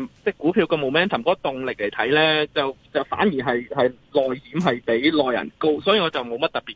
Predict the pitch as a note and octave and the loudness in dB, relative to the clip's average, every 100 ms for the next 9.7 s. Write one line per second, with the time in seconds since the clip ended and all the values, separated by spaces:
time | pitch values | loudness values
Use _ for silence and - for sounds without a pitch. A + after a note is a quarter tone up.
0 | - F2+ D#2+ - - - - - - C3 | -6 -4 -4 -8 -20 -20 -18 -10 0 0
1 | D3 A#3 G3 E3+ G#3+ G3+ D3 C3 A#2+ D#3 | 2 2 2 0 0 2 2 0 0 -2
2 | C#3 D#3 F3 F#3 D3 A#2 - A#2 C#3 - | 0 2 2 2 2 0 -4 -8 -10 -6
3 | A2+ A2+ G2 G#2+ C#3+ C3+ D#3 B2+ C#3+ G#3+ | -6 -2 0 2 4 4 2 0 -2 0
4 | C#3+ C3 - B2+ E3+ C3+ C3+ E3 E3 C3+ | 0 -2 -2 2 2 2 0 0 -2 -2
5 | A2+ - - D3 B2+ G2 A#2+ - A#2+ A2+ | -4 -4 -2 0 2 0 0 0 0 -2
6 | - - _ - - C3 B2+ C#3 C#3+ B2 | -4 -6 _ -6 0 2 2 0 2 2
7 | B2 B2 A#2+ - - - - A#2+ A#2+ A#2+ | 0 -2 -8 -20 -20 -20 -6 0 2 2
8 | A#2+ B2+ B2+ B2 B2+ D#3+ C#3 G#2+ A#2+ A#2+ | 2 2 0 -2 -4 -4 -4 -2 0 0
9 | C3 B2 B2 A#2 E3 D3 C#3+ | -2 -4 -6 -2 0 2 0